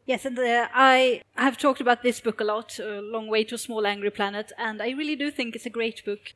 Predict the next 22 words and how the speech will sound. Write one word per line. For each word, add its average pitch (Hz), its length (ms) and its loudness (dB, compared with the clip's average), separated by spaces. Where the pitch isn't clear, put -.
in 226 160 -4
that 226 200 2
it 226 120 -8
has 208 480 -2
so 330 400 -2
much 247 300 -4
variety, 247 680 0
so - 220 -12
many 277 180 -6
different 247 440 -6
species, 233 800 -10
so 247 160 -4
many 233 160 -2
different 220 520 -4
way 226 300 2
to 233 160 -8
handle 311 440 0
humanity. 247 840 -4
It's - 240 -6
not 320 160 -2
just - 360 -4
about 208 540 -2